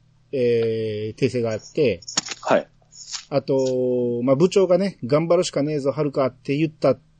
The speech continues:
Speaker 1: て言ってはったんですけど、
Speaker 2: うん。
Speaker 1: えー、本当は、えー、こりゃ一人でやるしかねえぞ、はるかって言ってたみたいで。
Speaker 2: おー。
Speaker 1: うん。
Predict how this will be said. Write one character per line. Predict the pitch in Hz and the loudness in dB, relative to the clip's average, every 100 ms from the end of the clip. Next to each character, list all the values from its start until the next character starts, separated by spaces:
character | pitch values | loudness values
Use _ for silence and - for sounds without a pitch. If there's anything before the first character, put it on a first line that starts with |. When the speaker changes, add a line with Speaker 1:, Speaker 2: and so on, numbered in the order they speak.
| _ _ _ | _ _ _
Speaker 1:
て | 170 | 0
言 | 160 | 2
っ | |
て | 151 | 2
は | 143 | 0
っ | 135 | 0
た | 110 | -4
ん | |
で | 95 | -4
す | |
け | - | -2
ど、 | 120 110 90 _ - | 2 2 -2 _ -8
Speaker 2:
う | 104 | -8
ん。 | 85 _ - | -8 _ -6
Speaker 1:
え | 135 127 | 0 0
ー、 | 120 | 2
本 | 202 196 196 | 2 2 0
当 | - 196 196 | 2 6 6
は、 | 214 220 - | 6 2 0
え | 120 113 | 0 -2
ー、 | |
こ | - 156 | 0 2
り | |
ゃ | 175 | 2
一 | - 202 | 4 4
人 | 196 | 4
で | 165 | 6
や | 139 135 | 6 6
る | |
し | 127 | 2
か | 123 | -2
ね | 117 117 | -2 -2
え | |
ぞ、 | 104 107 _ | -2 -8 _
は | - 131 | -2 -2
る | |
か | 117 - | -2 -8
っ | - _ _ _ | -18 _ _ _
て | 226 | 2
言 | 151 | 2
っ | |
て | - | 2
た | |
み | 104 95 | -6 -6
た | 90 | -8
い | 85 | -8
で。 | 87 76 69 71 69 - - _ _ - - | -8 -10 -12 -12 -12 -14 -18 _ _ -14 -6
Speaker 2:
お | |
ー。 | |
Speaker 1:
う | 113 | -4
ん。 | 101 | -4